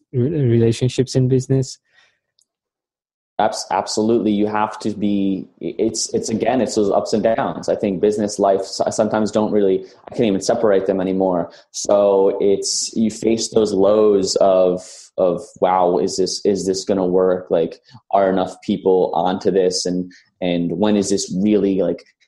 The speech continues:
Speaker 2: taking off? And you go through these ups and downs,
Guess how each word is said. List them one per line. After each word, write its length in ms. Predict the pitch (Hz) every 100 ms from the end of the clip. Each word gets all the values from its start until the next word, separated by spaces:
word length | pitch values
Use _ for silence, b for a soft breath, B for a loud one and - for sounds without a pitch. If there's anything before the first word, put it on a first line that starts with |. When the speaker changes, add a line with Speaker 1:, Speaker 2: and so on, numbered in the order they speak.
| _
Speaker 2:
taking 400 | - 113 107 98
off? 300 | 92 92 95 -
And 140 | 95
you 80 | 95
go 180 | 104 113
through 160 | 117
these 240 | 101 95 -
ups 260 | 104 - -
and 140 | 92
downs, 600 | 92 101 113 101 95 -